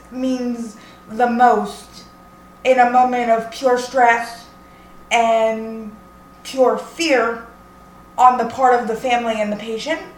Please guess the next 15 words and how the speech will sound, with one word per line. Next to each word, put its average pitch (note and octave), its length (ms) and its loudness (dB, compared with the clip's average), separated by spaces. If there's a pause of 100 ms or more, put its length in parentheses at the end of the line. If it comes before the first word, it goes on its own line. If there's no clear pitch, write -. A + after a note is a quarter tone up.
(600)
So F3+ 200 -2
always D#4+ 480 4
remember C4 640 2
that A#3+ 340 4
human D4 320 -6
interaction, B3+ 960 -2 (1600)
no C4 200 -2
matter C#4+ 480 6
the B3+ 80 -4
scenario, A#3 840 0
makes B3+ 280 0
a A#3 60 -2
world A#3 260 0
of G3+ 140 -4
difference. B3 600 -6